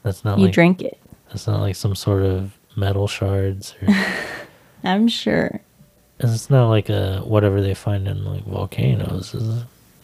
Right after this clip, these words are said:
Speaker 1: Magnesium.
Speaker 2: No. My mom's, uh, nutritionist is the one who told her to take it.
Speaker 1: Oh, and she's a s-, supervillain that goes by Magneto, so of course she wants you to drink magnesium.
Speaker 2: Mm-hmm.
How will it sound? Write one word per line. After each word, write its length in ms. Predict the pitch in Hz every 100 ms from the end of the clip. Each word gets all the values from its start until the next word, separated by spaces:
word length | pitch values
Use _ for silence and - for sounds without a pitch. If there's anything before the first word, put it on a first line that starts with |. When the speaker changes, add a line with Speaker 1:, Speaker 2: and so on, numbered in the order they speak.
| -
Speaker 1:
Magnesium. 340 | 147 196 185
Speaker 2:
No. 400 | 180 - - 123 - _ _ -
My 220 | 208 196
mom's, 680 | 190 185 180 185 185 185 - -
uh, 380 | 190 175 170 170
nutritionist 680 | 175 175 180 - 175 165 -
is 160 | 170 180 - _ - _
the 120 | 196 175
one 200 | 175 170
who 340 | - 170 170
told 260 | - 170 -
her 100 | 170
to 120 | 175
take 260 | - 175 -
it. 40 |
Speaker 1:
Oh, 260 | 127 123 82
and 180 | 90 -
she's 420 | 120 110 98 - _ _ -
a 120 | 95
s-, 380 | 85 - - - _ -
supervillain 760 | - 135 165 85 92 92 92 - - -
that 160 | 101 90
goes 200 | 98 92
by 220 | 95 90 90 -
Magneto, 720 | 95 90 90 131 175 85 87
so 200 | - 90
of 100 | 87
course 200 | 123 131
she 140 | -
wants 260 | 90 87 -
you 60 | 95
to 60 |
drink 280 | 90 95 87 - -
magnesium. 840 | 85 87 92 90 90 92 92 92 -
Speaker 2:
Mm-hmm. 580 | 196 180 175 170 170